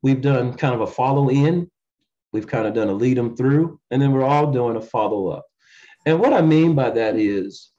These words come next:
just because our population tend to be the juniors and the seniors, and we kind of recruit as sophomores, we've been very, very, very intentional about following students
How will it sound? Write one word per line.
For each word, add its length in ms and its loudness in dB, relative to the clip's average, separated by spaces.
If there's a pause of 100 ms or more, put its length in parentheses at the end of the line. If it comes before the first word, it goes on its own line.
(220)
just 260 -6
because 440 -2 (200)
our 540 -2
population 1040 -4 (400)
tend 200 0
to 40 -4
be 200 -4
the 100 -8
juniors 400 -6
and 100 -6
the 60 -4
seniors, 560 -8 (680)
and 640 2
we 180 2
kind 340 -2
of 100 0
recruit 400 -2
as 240 -6
sophomores, 760 -6 (340)
we've 440 -2
been 300 0
very, 300 2
very, 480 -2
very 460 -2
intentional 600 -4
about 340 -4 (140)
following 540 0
students 600 -4